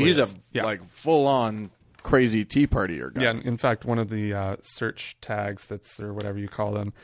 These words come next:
Speaker 1: Mm-hmm.
Speaker 2: um, that's listed on it is, uh, Tea Party Tim Scott.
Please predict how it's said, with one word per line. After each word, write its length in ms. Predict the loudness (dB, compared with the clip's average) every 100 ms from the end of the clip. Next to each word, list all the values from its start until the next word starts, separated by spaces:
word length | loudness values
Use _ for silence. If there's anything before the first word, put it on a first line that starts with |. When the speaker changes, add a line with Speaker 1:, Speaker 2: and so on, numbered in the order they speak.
| -16
Speaker 1:
Mm-hmm. 220 | -12 -8 -4
Speaker 2:
um, 340 | -2 -2 -4
that's 340 | -6 -8 -18 -8
listed 240 | -8 -6 -6
on 140 | -4
it 160 | -4 -6
is, 300 | -4 -4 -6 -10
uh, 180 | -6 -6 -8
Tea 140 | -8 -8
Party 280 | -6 -8 -8
Tim 200 | -12 -14
Scott. 360 | -10 -12 -12